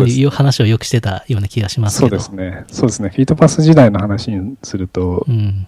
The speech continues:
Speaker 1: Twitterとか、えっと、Facebookが、
Speaker 2: うん。
Speaker 1: ちょうどその頃、ほんとその頃ですね。日本で、まあ、使えるようになったみたいな。
Speaker 2: そうですよね。二千六年、七年ぐらいですね。
Speaker 1: ええ。
Speaker 2: うん。
Speaker 1: で、僕一番最初の友達が、Facebookの友達が山本さんっていう。
Speaker 2: <laughs>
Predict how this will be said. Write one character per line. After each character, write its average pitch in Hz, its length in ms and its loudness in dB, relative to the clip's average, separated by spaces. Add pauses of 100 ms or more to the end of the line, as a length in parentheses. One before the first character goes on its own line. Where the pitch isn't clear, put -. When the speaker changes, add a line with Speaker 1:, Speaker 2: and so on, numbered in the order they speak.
Speaker 1:
Twitter 127 680 6
と 92 120 -6
か、 92 400 -6 (640)
え 101 180 -2
っ - 20 -16
と、 113 100 0
Facebook 117 520 4
が、 92 280 2
Speaker 2:
う 139 40 2
ん。 104 360 -2 (400)
Speaker 1:
ち - 100 0
ょ 120 40 6
う - 20 6
ど 113 100 6
そ 110 120 2
の 107 120 4
頃、 101 460 4 (200)
ほ - 160 -2
ん - 20 0
と 147 100 6
そ 123 140 2
の 117 100 4
頃 127 220 6
で 85 100 -2
す - 120 -12
ね。 104 100 -4
日 98 80 0
本 120 160 4
で、 90 160 4
ま 98 220 -4
あ、 - 20 -6
使 - 240 2
え 101 60 6
る 101 60 8
よ 95 60 6
う - 20 0
に 90 60 0
な 92 80 4
っ 90 40 -2
た - 120 -4
み 92 120 -4
た - 120 -8
い 98 40 -6
な。 - 60 -10
Speaker 2:
そ - 120 -12
う - 20 -8
で 110 60 -10
す - 20 -10
よ 107 40 -8
ね。 104 160 -8
二 101 160 -4
千 110 320 -6
六 104 200 -6
年、 98 140 -4
七 101 220 -4
年 104 140 -4
ぐ 107 60 -6
ら 101 80 -8
い 101 40 -12
で - 40 -18
す 123 60 -4
ね。 113 60 4
Speaker 1:
え 98 340 4
え。 - 20 0
Speaker 2:
う 117 40 -2
ん。 101 280 -6 (460)
Speaker 1:
で、 123 80 4
僕 127 180 8
一 131 140 6
番 143 120 8
最 143 140 6
初 - 80 2
の 135 100 4
友 127 220 4
達 117 220 2
が、 110 240 0
Facebook 131 400 4
の 98 60 -6
友 92 180 -6
達 90 140 -6
が 101 60 -6
山 98 220 2
本 104 160 0
さ 101 160 2
ん 92 40 -2
っ 95 40 -4
て - 60 2
い - 220 0
う。 - 40 -18
Speaker 2:
<laughs> - 20 -20